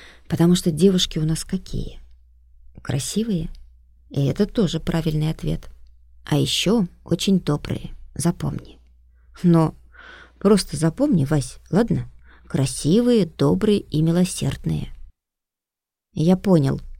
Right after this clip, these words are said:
Руку Данила Василий аккуратно с шеи снял. "Не палач милосерднее Ульяны,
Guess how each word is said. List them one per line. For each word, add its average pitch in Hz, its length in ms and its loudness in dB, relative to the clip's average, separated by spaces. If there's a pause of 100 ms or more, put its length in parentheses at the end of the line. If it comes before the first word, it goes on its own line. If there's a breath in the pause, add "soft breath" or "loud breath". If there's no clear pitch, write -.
(260)
Руку 202 280 2
Данила 175 380 2
Василий 185 640 -4
аккуратно 151 540 -4
с - 80 -10
шеи 147 240 -4
снял. - 420 -8 (680)
"Не 156 140 2
палач 156 420 4
милосерднее 185 580 2
Ульяны, 160 500 2